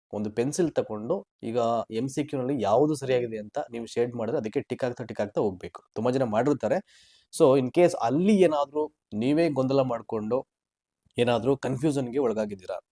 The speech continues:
<clears throat> so ಅದು ಫಸ್ಟ್ ಪಾಯಿಂಟ್, ನೀವು ಅಲ್ಲಿ ಕ್ಲಿಯರ್ ಮಾಡ್ಕೊಳ್ಬೇಕು. ಅದಾದ ನಂತರದಲ್ಲಿ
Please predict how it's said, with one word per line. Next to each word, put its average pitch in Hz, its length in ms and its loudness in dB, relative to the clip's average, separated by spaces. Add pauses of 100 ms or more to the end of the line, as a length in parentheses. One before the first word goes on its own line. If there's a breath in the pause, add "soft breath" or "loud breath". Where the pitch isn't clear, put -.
<clears throat> 131 320 -4
so 135 100 4
ಅದು 135 120 2
ಫಸ್ಟ್ 123 280 -4
ಪಾಯಿಂಟ್, 104 240 -4
ನೀವು 123 220 -2
ಅಲ್ಲಿ 139 220 2
ಕ್ಲಿಯರ್ 123 280 4
ಮಾಡ್ಕೊಳ್ಬೇಕು. 98 580 -6 (560 soft breath)
ಅದಾದ 139 400 8
ನಂತರದಲ್ಲಿ 131 680 0